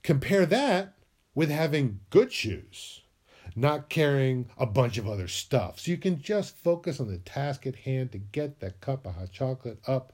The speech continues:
those stairs, to focus on equilibrium and development. Did I just reduce all efforts to navigate the human experience and rediscovering yourselves to a person walking up a flight of stairs with a steaming hot cup of cocoa?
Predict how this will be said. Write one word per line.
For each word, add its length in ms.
those 360
stairs, 680
to 140
focus 440
on 160
equilibrium 880
and 460
development. 1000
Did 140
I 140
just 220
reduce 640
all 320
efforts 400
to 100
navigate 480
the 60
human 300
experience 640
and 300
rediscovering 1200
yourselves 560
to 120
a 40
person 380
walking 300
up 100
a 40
flight 240
of 60
stairs 280
with 80
a 60
steaming 260
hot 200
cup 160
of 80
cocoa? 460